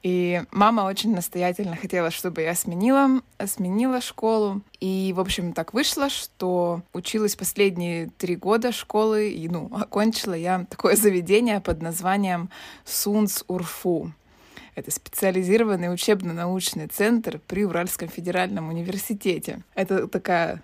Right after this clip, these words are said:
не знаю, особая какая-то школа, лицей, то есть официально это лицей, их,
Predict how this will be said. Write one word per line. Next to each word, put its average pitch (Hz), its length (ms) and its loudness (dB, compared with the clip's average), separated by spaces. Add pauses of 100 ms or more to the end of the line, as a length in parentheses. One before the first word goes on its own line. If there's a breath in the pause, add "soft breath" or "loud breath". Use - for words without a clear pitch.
не 196 140 2
знаю, 165 420 -2
особая 180 520 0
какая-то 160 440 -6
школа, 269 340 2
лицей, 180 680 0
то - 80 -14
есть - 180 -8
официально 160 460 -2
это 160 160 -8
лицей, 208 480 0
их, 180 220 -4